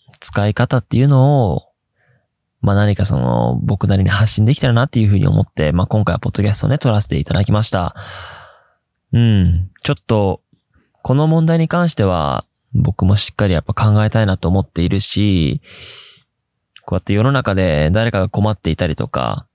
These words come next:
まだまだ世の中を良くするために活動していかなければいけないことってのは、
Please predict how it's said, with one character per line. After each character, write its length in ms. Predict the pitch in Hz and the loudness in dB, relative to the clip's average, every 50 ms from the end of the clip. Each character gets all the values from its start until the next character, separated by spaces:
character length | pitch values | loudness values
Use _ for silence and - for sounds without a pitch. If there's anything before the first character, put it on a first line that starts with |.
| _ _ _ _ _ - | _ _ _ _ _ -4
ま 140 | 113 113 | -2 0
だ 100 | 107 110 | 0 0
ま 120 | 101 117 113 | 0 0 0
だ 120 | 110 101 | 0 0
世 80 | 98 101 | 2 2
の 120 | 117 123 | 2 2
中 200 | 131 131 - - | 2 0 0 0
を 60 | 95 | 0
良 120 | 98 113 135 | 0 0 -2
く 100 | - - | -4 -6
す 120 | - - | -4 -2
る 120 | 117 113 - | -2 -2 0
た 120 | - 104 | 0 0
め 140 | 117 139 139 | 0 2 2
に 300 | 131 110 92 82 73 - - - - - - - | 2 2 2 2 0 -4 -8 -20 -20 -20 -20 -14
活 280 | - - 107 - - 104 | -6 -6 -4 -2 0 0
動 180 | 113 110 107 | 2 2 0
し 100 | 107 - - | -2 -2 -2
て 140 | 104 104 104 | -2 0 0
い 60 | 101 | 0
か 100 | - 104 | 0 0
な 100 | 110 127 | 0 0
け 120 | - 117 104 | 2 2 0
れ 100 | 101 - | 0 0
ば 100 | - - | 0 -2
い 80 | - | -2
け 140 | - - 98 | 0 0 2
な 120 | 98 101 | 2 2
い 60 | 104 - | 0 0
こ 100 | - - | -2 -2
と 100 | 113 107 | -2 -2
っ 40 | |
て 140 | - - 90 | -2 -2 0
の 140 | 82 82 78 | 0 2 0
は、 280 | 73 69 69 64 - | 0 0 -2 -4 -4